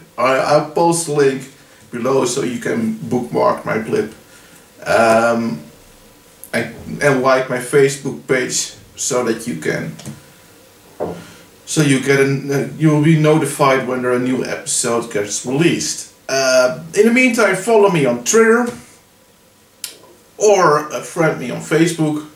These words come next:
so that you'll stay up to date of all my shenanigans. And well, until then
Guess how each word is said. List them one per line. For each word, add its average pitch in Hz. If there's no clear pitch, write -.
so -
that 123
you'll 123
stay 160
up 151
to -
date 139
of -
all 135
my 120
shenanigans. 139
And 117
well, 208
until 143
then 143